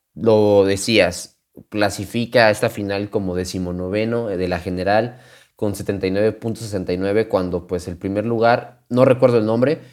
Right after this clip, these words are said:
pero era una, un est-, una, un estadounidense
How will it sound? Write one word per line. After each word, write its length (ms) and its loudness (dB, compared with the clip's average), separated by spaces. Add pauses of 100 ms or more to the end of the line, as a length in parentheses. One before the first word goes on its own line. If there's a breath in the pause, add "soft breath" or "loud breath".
(240 loud breath)
pero 240 4
era 120 6
una, 200 2
un 180 -2
est-, 240 -4
una, 540 -2
un 160 2
estadounidense 840 0